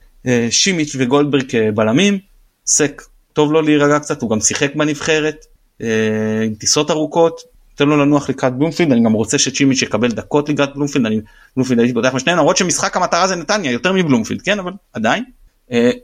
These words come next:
וקורנו, זאת שאלה, כי קורנו בסכנת צהובים לבלומפילד, ואני חושב שהייתי פותח עם, אה, סייף, שגם הוח-, אה,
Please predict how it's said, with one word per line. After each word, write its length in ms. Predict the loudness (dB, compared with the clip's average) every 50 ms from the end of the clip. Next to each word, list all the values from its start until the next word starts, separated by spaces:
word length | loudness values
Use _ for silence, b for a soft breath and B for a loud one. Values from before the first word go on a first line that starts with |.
| -14
וקורנו, 800 | -8 -2 0 2 0 0 0 0 0 2 2 4 4 2 2 0 -4
זאת 200 | -4 -4 -4 -2
שאלה, 340 | 0 0 2 2 0 0 -4 -8 -12 _ _ _ _ _ _ -2
כי 80 | -2
קורנו 280 | 0 2 2 2 2 2
בסכנת 420 | 2 0 -2 -2 -2 0 -2 0
צהובים 400 | 0 2 2 2 4 4 2 2
לבלומפילד, 540 | 2 0 0 0 0 0 0 0 0 0 0 -2 -6 _ _ _ _ _ _ _ -16
ואני 1400 | -12 -6 -2 0 2 2 2 2 2 2 0 0 0 0 0 0 0 0 0 -2 -2 -4 -8 _ _ -2 0 0
חושב 460 | 0 0 -2 -4 -2 0 0 0 0 -2 -6 -10 -16 -20 -20 _ _ _ _ _
שהייתי 340 | -4 -2 0 0 0 -2 -4
פותח 360 | -6 -4 -2 -2 -2 -2 -2
עם, 160 | -4 -4 -4 -4
אה, 340 | -4 -4 -6 -6 -6 -8 -6
סייף, 420 | -6 -4 -2 -2 -2 -2 -4 -8 -10
שגם 280 | -8 -6 -4 -2 -2 -2
הוח-, 360 | -2 -2 -2 -2 -4 -4 -6 -6
אה, 60 | -8